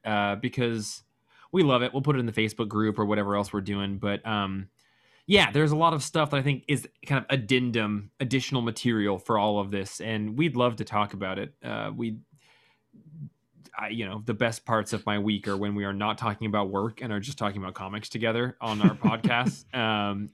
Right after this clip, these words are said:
Speaker 1: and I look forward to it every week. So that's something that will not ever go away, uh, with the four of us. So, you know, Battle for the Cowl, the Morrison documentary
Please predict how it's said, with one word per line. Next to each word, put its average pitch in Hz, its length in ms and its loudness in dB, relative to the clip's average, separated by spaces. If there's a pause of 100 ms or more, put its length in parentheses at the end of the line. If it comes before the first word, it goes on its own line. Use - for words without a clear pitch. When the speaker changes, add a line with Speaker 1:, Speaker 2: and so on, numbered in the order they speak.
Speaker 1:
and 101 380 -6
I 117 100 -2
look 113 160 0
forward 110 240 0
to 107 80 -2
it 104 40 2
every 101 160 0
week. 98 200 -4
So - 100 -6
that's 131 160 -2
something 143 260 -2
that 110 120 -2
will 107 160 -4
not 107 420 -2
ever 165 200 2
go 160 220 2
away, 135 540 4 (380)
uh, 110 260 4
with 120 180 2
the 110 80 -4
four 113 240 2
of 104 80 2
us. 104 220 2
So, 107 340 2
you 160 100 2
know, 147 180 2 (100)
Battle 151 200 6
for 143 80 -6
the 147 60 -4
Cowl, 123 560 2
the 127 80 2
Morrison 127 360 2
documentary 113 760 2